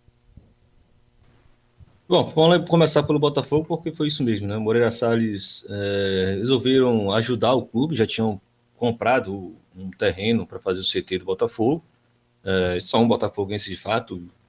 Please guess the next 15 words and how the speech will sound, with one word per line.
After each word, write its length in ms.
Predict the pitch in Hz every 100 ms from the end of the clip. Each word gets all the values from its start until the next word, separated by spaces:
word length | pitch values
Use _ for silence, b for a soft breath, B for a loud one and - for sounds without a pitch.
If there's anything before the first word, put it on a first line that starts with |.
| _ 90
é, 120 | 85
nunca 280 | 95 98 101
negaram 440 | 98 104 120 135
isso 520 | 131 165 - 196 185
e 400 | 170 170 180 180 - _ _ _ -
acharam 640 | 175 170 156 156 165 180
que 460 | 185 170 170 160 123
ser 420 | - - 170 170
mecenas 440 | 135 117 - 117 117
do 40 |
Botafogo 640 | 127 131 123 135 139 147
não 140 | 151 131
era 160 | 127
a 20 |
saída. 380 | 131 143 104 90